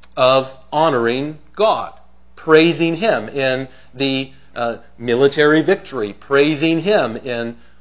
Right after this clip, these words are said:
worship, certainly, but, but in, in many ways, in many places. And now let's, uh, let's look at another instrument.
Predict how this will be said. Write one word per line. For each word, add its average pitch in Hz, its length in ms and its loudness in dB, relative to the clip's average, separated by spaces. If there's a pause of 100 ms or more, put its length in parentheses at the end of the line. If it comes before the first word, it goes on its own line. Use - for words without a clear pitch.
(220)
worship, 127 500 2
certainly, 104 480 -6
but, 117 320 -4 (220)
but 123 160 0
in, 117 220 -2
in 120 260 -8
many 131 440 -4
ways, 107 320 -6
in 113 60 -12
many 113 200 -6
places. 127 580 -4
And 151 80 -6
now 175 160 8
let's, 175 280 4
uh, 156 120 10
let's 160 220 8
look 170 140 4
at 147 60 6
another 147 320 6
instrument. 127 480 0